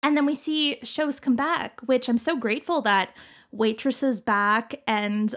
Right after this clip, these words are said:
um, Beetlejuice is rumored to be returning. And obviously they didn't get a fair shot with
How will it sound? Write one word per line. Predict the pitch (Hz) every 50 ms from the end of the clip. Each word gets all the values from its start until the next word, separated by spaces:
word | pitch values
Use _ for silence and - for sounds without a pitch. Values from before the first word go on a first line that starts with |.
| -
um, | - 214 202 185 185 180 185 185 - - - -
Beetlejuice | 226 233 226 233 233 220 - 247 240 240 -
is | 233 202 180 180
rumored | 214 202 208 208 214 214 208 208
to | -
be | - 220 208
returning. | 196 202 196 - - 208 190 196 196 202 240 294 349 -
And | - 226 226
obviously | - 208 202 214 220 - - 226
they | 214 233 233
didn't | 220 233 202 196
get | - 196 190
a |
fair | 196 - 208 196 185
shot | 185 - - 208 185 180 -
with | 185 190 185